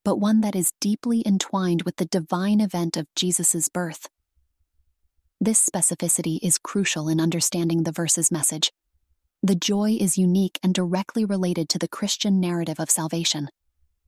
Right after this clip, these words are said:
Furthermore, Vincent discusses the use of the word people, tulao, and endorses the Revised Version's translation as the people. The Greek article to here is deliberate,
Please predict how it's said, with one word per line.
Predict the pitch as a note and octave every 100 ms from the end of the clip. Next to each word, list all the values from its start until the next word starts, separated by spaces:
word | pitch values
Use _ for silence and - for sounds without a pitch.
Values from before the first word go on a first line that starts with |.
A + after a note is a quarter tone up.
| _ _ _ _
Furthermore, | F#3+ F3+ F3 D#3+ D3+ D3+ _ _ _
Vincent | F3+ G#3+ G#3+ C4 A#3+
discusses | G3+ - F3+ - F3
the | -
use | E3+ G3 F#3+
of | F3+
the | F#3
word | E3+ E3+ D#3 -
people, | - G#3 D#3 C3+ - _ _ _ -
tulao, | G3 E3+ D3 C#3+ - _ _ _ _ _ _ _
and | G3
endorses | G3 G3 A3 A3+ A#3 A3
the | -
Revised | F#3 F3+ F#3 G3 G3 -
Version's | F3+ E3+ E3+ -
translation | - F3 E3 E3+ D#3 E3+ D#3 - _ -
as | F3+
the | -
people. | - F#3 - C#3+ - _ _ _ _ _ _ _ _ _ _ _ _ -
The | G3
Greek | G#3 A3+ -
article | F3 F3 - F3+
to | F3+
here | F#3+ F#3
is | F3+
deliberate, | - F3+ F#3 D#3+ -